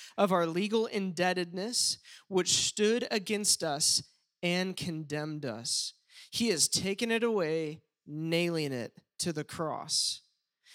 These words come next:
And having disarmed the powers and authorities,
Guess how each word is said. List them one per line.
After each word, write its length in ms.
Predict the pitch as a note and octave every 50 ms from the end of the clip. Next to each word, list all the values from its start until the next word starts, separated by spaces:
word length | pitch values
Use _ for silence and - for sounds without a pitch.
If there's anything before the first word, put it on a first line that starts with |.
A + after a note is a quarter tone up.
| - -
And 120 | E3 F3
having 600 | D#3 C#3 F3 G3+ G#3 A3+ A3 B3 B3 A#3 A3 G#3
disarmed 880 | E3 D#3 F#3+ F3 D#3 - - - F#3+ F#3+ G#3 A3+ A#3+ B3 C4 C4 A#3+ A3
the 160 | F3 F3 E3
powers 960 | - - - - F#3+ F#3+ G#3 A3 B3 C4 C4+ C#4+ D#4 D#4 D4 - - - - - _ _ _ - - _ _ _ -
and 180 | G#3 G#3+ A3
authorities, 1000 | A3 A3 G#3 - - A#3+ A#3 A3+ G#3+ G3 F3 D#3 D3 C#3 C3+ C3 B2+ C3 - -